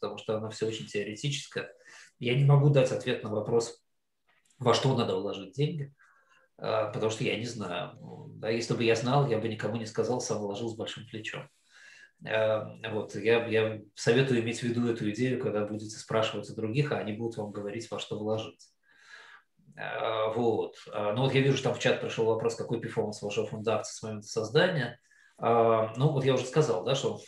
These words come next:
в середине, а, двадцатого года создался, там примерно десять с половиной процентов годовых перформанс. Но я еще раз хочу подчеркнуть, это не фонд акций, как вот фонд акций, да, это не попытка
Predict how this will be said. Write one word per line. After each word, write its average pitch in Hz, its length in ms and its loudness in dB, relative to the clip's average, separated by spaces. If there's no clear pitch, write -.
в 107 220 2
середине, 110 600 -4
а, 107 200 -6
двадцатого 107 460 -4
года 104 180 -2
создался, 131 680 0
там 131 160 -2
примерно 120 340 0
десять 110 300 -2
с - 40 -10
половиной 104 380 0
процентов - 500 -6
годовых 101 440 -2
перформанс. 170 600 -4
Но 123 60 -2
я 127 80 6
еще 143 180 6
раз 160 80 4
хочу 147 260 0
подчеркнуть, - 520 -6
это 120 220 0
не 123 220 2
фонд 120 300 -2
акций, - 540 -2
как - 240 -10
вот 98 80 -8
фонд - 280 -6
акций, - 400 -2
да, 117 160 0
это 117 220 -2
не 113 160 -2
попытка 117 720 -2